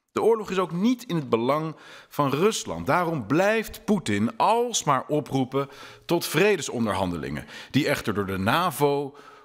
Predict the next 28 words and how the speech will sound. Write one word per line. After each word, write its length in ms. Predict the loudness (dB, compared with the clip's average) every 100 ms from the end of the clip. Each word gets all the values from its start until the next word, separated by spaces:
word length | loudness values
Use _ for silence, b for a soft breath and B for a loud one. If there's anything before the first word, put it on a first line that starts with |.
| B
continu 760 | 0 0 2 0 2 2 0 -8 -4
worden 300 | 0 0 -2 -8 -2
afgewezen. 680 | -2 -2 -6 -8 -10 -12 -14 -20 _ _ _ _ _ _ _ _ _
Is 220 | 2 2
de 160 | -2
oorlog 460 | 0 2 2 -2 -2
dan 260 | -2 0 0
wellicht 540 | 0 0 -2 -4 -8 B B B B
in 140 | 2
het 160 | 2 0
belang 540 | 0 2 0 0 -2
van 140 | -2 0
de 100 | 0
navo? 680 | 0 -2 -4 -10 -12 -12 -16 _ _ _
Of 180 | 2
wellicht 320 | 4 2 0 0
niet 280 | -2 -2 B B
in 100 | B
het 140 | 0 2
belang 320 | 2 2 0
van 80 | 0
de 80 | 2
navo 360 | 2 0 -2
zelf, 420 | 0 2 2 0
maar 120 | -4 -2
in 60 |
het 120 | 0
belang 480 | 0 0 0 0 -4